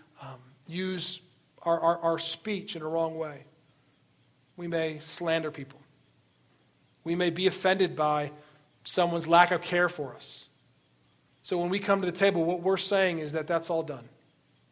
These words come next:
All that has been taken care of by the cross. And it unites us together. So when we take the Lord's Supper, I want you to be reminded that you have obtained life in the person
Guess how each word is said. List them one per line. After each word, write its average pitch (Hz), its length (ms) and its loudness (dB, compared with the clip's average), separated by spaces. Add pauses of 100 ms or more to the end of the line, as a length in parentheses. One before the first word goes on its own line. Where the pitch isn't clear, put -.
(680)
All 170 180 4
that 175 120 4
has 165 100 -2
been 160 120 -8
taken 156 260 -2
care 151 220 -4
of 135 60 -8
by 135 100 -8
the 127 80 -12
cross. - 420 -20 (1160)
And 151 80 -6
it 147 240 -12
unites 165 580 0
us 151 380 -6
together. 139 360 -14 (560)
So - 140 -8
when 160 100 -2
we 180 80 -2
take 196 320 4
the 185 80 -2
Lord's 170 240 -2
Supper, 147 360 0
I 147 60 -4
want 170 300 -4
you 175 100 -8
to 170 60 0
be 165 120 -6
reminded 160 600 -2
that 143 100 -10
you 170 260 -8
have 147 240 -4
obtained 160 460 -8
life 147 320 -4 (220)
in 175 200 -4
the 170 80 -8
person 185 640 -8